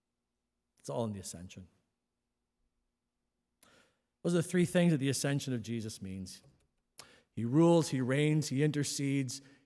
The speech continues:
He will judge and set things aright. He's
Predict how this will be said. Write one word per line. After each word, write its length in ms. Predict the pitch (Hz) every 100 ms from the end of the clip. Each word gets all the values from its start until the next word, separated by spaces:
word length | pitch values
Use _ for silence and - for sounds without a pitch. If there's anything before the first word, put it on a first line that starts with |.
| _
He 180 | 160 175
will 420 | 170 151 175 190
judge 560 | 160 117 147 165 185 151
and 200 | 170 147
set 320 | - 160 160
things 220 | 165 165
aright. 520 | 135 120 131 156 175 - - _
He's 200 | 165 156